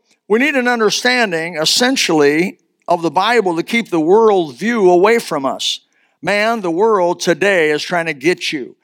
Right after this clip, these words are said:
trying to convince you. They got the best instruments they've ever had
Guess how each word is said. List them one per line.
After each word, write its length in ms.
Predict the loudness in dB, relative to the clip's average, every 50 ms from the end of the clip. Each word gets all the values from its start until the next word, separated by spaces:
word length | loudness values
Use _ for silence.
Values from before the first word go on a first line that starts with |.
| _ _ _ -6
trying 240 | -4 -2 -2 -2
to 100 | -2 -4
convince 540 | -6 -6 -8 -8 -6 -4 -2 -2 -2 -4 -6
you. 160 | -8 -8 -6
They 200 | -2 0 0 0
got 420 | 2 0 0 0 0 0 -2 -4 -6
the 120 | -6 -4
best 360 | -2 0 0 0 0 0 -4
instruments 500 | -4 -4 -4 -4 -4 -4 -4 -6 -4 -2
they've 220 | 0 2 2 2 2
ever 240 | 0 0 0 -2 0
had 420 | 0 2 4 4 4 2 0 -6